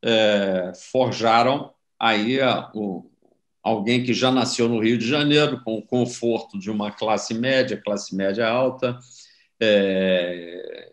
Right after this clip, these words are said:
estudando na, talvez na melhor escola disponível, o Colégio Santo Inácio,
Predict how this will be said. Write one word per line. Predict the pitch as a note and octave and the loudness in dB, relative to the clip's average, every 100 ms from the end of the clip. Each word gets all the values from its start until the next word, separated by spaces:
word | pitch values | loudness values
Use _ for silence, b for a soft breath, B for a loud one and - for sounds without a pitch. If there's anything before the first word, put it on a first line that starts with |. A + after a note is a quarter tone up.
| - | -20
estudando | - - A#2 G2 A2+ A2+ G2+ G2+ | -20 -10 -8 -4 -2 -2 -4 -4
na, | G2+ G2 F#2+ F#2 E2+ - _ - | -4 -2 -4 -6 -10 -18 _ -2
talvez | F#2+ F#2+ A2+ G#2 | -2 0 0 0
na | G#2 | -2
melhor | G#2+ G#2 G#2+ A2+ G#2 | 0 0 2 0 0
escola | - - G#2 G2 F#2+ | -8 -4 0 0 -2
disponível, | - - G2 G2+ B2 G2+ F#2 | -8 -8 -6 -2 0 0 -4
o | - | -6
Colégio | G2 G2 G2 F2+ | -6 -2 -4 -6
Santo | - G2+ G2+ G2+ | -8 -6 -6 -6
Inácio, | F#2 A2 A#2 A2+ - - | -6 -4 -4 -6 -12 -18